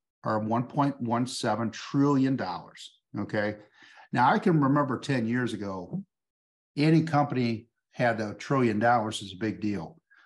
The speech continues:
Um, it's still a big deal. Trillion is still a lot of money, uh, but there's many firms like Raymond James that manage over a trillion dollars.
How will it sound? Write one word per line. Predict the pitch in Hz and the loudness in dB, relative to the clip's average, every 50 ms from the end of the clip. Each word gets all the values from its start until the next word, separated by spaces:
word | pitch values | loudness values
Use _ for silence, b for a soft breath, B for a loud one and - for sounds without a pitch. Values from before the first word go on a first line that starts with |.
| b b b | b b b
Um, | - 95 95 98 98 95 85 - - | -6 -4 -2 -2 -2 -4 -6 -6 -4
it's | - 147 - - | -2 -2 0 2
still | - 185 196 196 | 4 4 6 6
a | 160 | 6
big | 135 160 156 131 | 6 4 4 4
deal. | 120 131 127 107 90 90 | 4 2 2 0 0 -4
Trillion | - - 139 131 131 123 120 113 107 101 - | -8 -6 -2 -2 0 0 0 0 -2 -4 -6
is | - 107 - | -10 -12 -10
still | - 123 117 107 | -6 -6 -4 -4
a | |
lot | 98 101 107 107 98 | -2 0 0 0 0
of | 90 | 0
money, | 98 104 104 110 110 107 - _ _ _ _ _ _ _ - | 0 0 0 0 -2 -6 -10 _ _ _ _ _ _ _ -12
uh, | - 98 98 98 95 92 85 - - _ _ - | -8 -4 -2 -2 -2 -2 -4 -8 -14 _ _ -12
but | 110 98 120 117 - | -4 0 0 0 2
there's | 120 117 104 87 | 2 0 0 0
many | 98 120 123 135 147 139 | 0 0 2 2 2 0
firms | 120 - - 131 123 113 107 104 101 98 95 - - - - _ _ _ _ _ | 0 -2 -2 -2 0 0 -2 -2 -4 -6 -8 -10 -14 -16 -18 _ _ _ _ _
like | - 113 117 117 - | -2 0 0 0 0
Raymond | 120 117 107 107 101 | 0 0 0 -2 -2
James | 101 107 101 101 92 87 | -2 -4 -4 -4 -4 -6
that | 95 92 | -8 -8
manage | 98 107 107 104 101 95 92 | -6 -4 -4 -4 -4 -6 -6
over | 104 98 90 92 90 | -6 -6 -6 -6 -6
a | 87 | -8
trillion | - - - 101 92 90 90 | -8 -8 -6 -6 -6 -6 -6
dollars. | 92 95 87 87 82 80 - - - - - | -6 -6 -6 -6 -8 -10 -12 -12 -14 -16 -18